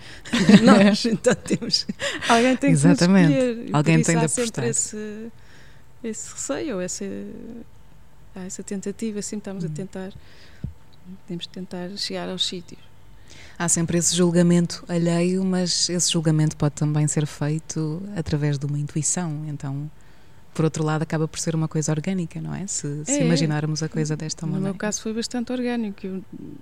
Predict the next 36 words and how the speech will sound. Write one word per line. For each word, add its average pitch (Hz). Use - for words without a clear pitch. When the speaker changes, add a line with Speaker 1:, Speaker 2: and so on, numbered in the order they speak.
Speaker 2:
não 170
tive 175
estratégia 175
nenhuma. 202
Speaker 1:
Hum. 160
Speaker 2:
<laughs> 208
Nem, 247
nem, 240
Speaker 1:
Foi 277
Speaker 2:
nem 240
Speaker 1:
trabalho, 156
Speaker 2:
hoje, -
nunca 233
Speaker 1:
foi 170
Speaker 2:
fa-, 151
Speaker 1:
essa 160
a -
Speaker 2:
nunca 160
fiz 202
Speaker 1:
estratégia. -
Speaker 2:
estratégia. 214
Já 233
me 240
perguntaram, 220
"Ah, 269
tiveste -
uma 208
estratégia 220
para 202
chegar 202
aí?" 208
E 240
eu, 269
"Não, 320
não 277
fiz 240